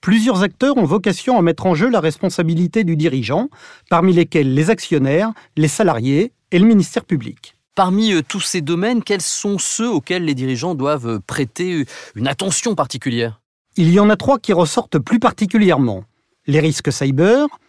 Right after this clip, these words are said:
Speaker 1: les risques psychosociaux au travail, les risques liés aux procédures collectives en cas d'insuffisance d'actifs.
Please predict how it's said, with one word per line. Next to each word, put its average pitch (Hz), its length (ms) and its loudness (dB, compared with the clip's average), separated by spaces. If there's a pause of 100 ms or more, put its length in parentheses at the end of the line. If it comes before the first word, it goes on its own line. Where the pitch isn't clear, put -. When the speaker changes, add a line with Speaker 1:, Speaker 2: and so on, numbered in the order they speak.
(300)
Speaker 1:
les 143 220 2
risques 180 320 0
psychosociaux 151 720 -2
au 135 60 0
travail, 208 560 0 (340)
les 147 140 2
risques 202 260 -2
liés 185 260 4
aux 175 80 6
procédures 175 540 0
collectives 220 640 0 (180)
en 202 120 2
cas 240 160 0
d'insuffisance 202 560 0
d'actifs. - 560 -6